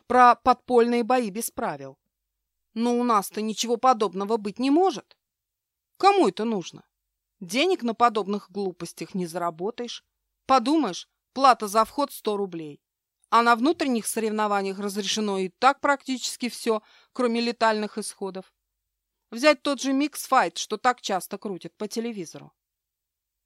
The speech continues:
В раздевалке, естественно, было ничуть не лучше, чем в зале.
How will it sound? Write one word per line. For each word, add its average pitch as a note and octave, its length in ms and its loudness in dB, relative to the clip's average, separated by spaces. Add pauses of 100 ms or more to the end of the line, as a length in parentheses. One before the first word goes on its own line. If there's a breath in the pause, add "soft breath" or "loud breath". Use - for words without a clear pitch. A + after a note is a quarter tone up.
(600)
В G3 60 -8
раздевалке, B3 540 2
естественно, C#4 540 -4
было D4+ 280 -2
ничуть B3 400 -4
не A3+ 100 -4
лучше, F#3+ 380 -6
чем E3+ 240 -10
в D#3 40 -16
зале. C3+ 440 -18